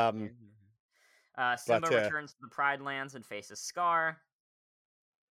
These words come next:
Speaker 1: Luke refuses Han Solo's offer to leave, choosing to help overcome the Galactic Empire.
Speaker 2: I mean, fair.
Speaker 1: Oh,
Speaker 2: Uh,
Speaker 1: God.
Speaker 2: and then we get to
Speaker 1: Gollum bites off Frodo's ring finger and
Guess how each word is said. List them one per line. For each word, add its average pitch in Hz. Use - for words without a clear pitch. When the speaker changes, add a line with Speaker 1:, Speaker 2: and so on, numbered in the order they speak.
Speaker 1:
Luke 156
refuses 143
Han 135
Solo's 123
offer 117
to 117
leave, 123
choosing 113
to 104
help 101
overcome 104
the 104
Galactic -
Empire. 135
Speaker 2:
I 151
mean, 120
fair. 123
Speaker 1:
Oh, 127
Speaker 2:
Uh, 127
Speaker 1:
God. 123
Speaker 2:
and 143
then 240
we 226
get 202
to 202
Speaker 1:
Gollum 143
bites 139
off 160
Frodo's 143
ring 147
finger -
and -